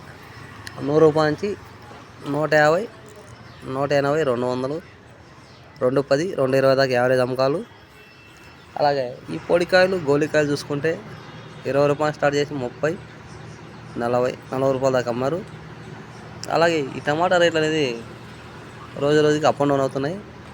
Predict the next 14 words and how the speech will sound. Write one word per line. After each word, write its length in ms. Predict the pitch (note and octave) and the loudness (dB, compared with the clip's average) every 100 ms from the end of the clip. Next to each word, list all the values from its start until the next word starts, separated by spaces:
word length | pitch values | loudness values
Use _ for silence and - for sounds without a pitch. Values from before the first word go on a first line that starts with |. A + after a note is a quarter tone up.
| - - - - - - C3+ | -18 -18 -18 -18 -16 -6 -4
ఈ 20 | C3 C3 | 0 2
బయట 180 | C#3 D3 | 4 4
రాష్ట్రాల 220 | D3 C#3 | 2 0
మంది 140 | C3+ C3+ | 0 -2
వస్తే 220 | - C3+ C3+ C3+ C3+ - - - | -2 0 2 0 -2 -8 -10 -4
తక్కువ 200 | C3+ C#3+ C3+ | 0 2 0
వస్తే 160 | C#3 C3 C3+ | 0 0 0
రేటు 120 | C3+ | -2
పెరుగుతుంది, 400 | C#3 C#3 D3 F#3 G#3+ - - - - - - - - - - C#3+ | -4 -4 -6 -6 -10 -16 -18 -18 -18 -18 -18 -16 -16 -16 -4 -2
ఎక్కువ 160 | C#3+ D3+ | 2 2
వస్తే 160 | C3+ F3+ C3+ | 2 4 4
రేటు 120 | B2+ | 4
డౌన్ 160 | A#2+ A2+ | 2 0
అవుతున్నాయి. 360 | A2 A2 A2 | -4 -4 -6